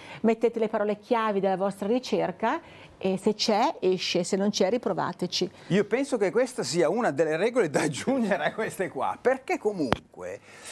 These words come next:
Speaker 2: eh, non lo so, le persone comuni pensano, "Ah no, ma figurati io se riuscirò a prendere qualche cosa", perché poi nella mente umana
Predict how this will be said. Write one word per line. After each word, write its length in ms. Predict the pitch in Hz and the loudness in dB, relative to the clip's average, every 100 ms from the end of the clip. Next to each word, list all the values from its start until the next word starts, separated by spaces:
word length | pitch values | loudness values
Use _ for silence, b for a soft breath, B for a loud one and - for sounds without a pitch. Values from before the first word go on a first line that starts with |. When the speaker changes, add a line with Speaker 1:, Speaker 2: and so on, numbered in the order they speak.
| B B | B B
Speaker 2:
eh, 720 | 156 175 180 180 185 185 180 | 0 2 2 2 2 2 0
non 720 | 190 208 190 - - 359 359 | -2 -4 -4 -4 -4 0 2
lo 60 | 294 | 2
so, 240 | - 101 | 0 0
le 120 | 139 226 | 0 0
persone 380 | 294 - 320 | -2 -4 -2
comuni 320 | 240 277 294 202 | 0 2 2 0
pensano, 300 | 190 170 202 | -2 0 0
"Ah 100 | 226 | 0
no, 220 | 196 226 | 2 2
ma 140 | 208 | 0
figurati 920 | 160 - 208 185 196 262 277 277 214 214 | -4 -6 -4 -2 0 2 2 2 0 -2
io 420 | 202 226 247 262 - B B | 0 2 2 0 -4 B B
se 300 | - 185 190 | -2 0 2
riuscirò 580 | 202 190 - 190 190 226 | 0 -4 0 0 2 2
a 80 | |
prendere 500 | 214 175 214 196 180 | 2 0 0 0 0
qualche 280 | 175 180 175 | 0 -2 -2
cosa", 220 | 233 185 | 0 0
perché 240 | 151 175 240 | 0 -2 0
poi 220 | 349 190 | 2 0
nella 220 | 160 190 | 0 -2
mente 500 | 226 320 180 - 117 | 0 0 0 -2 0
umana 640 | 117 156 156 113 110 135 | 0 0 0 -2 -2 -2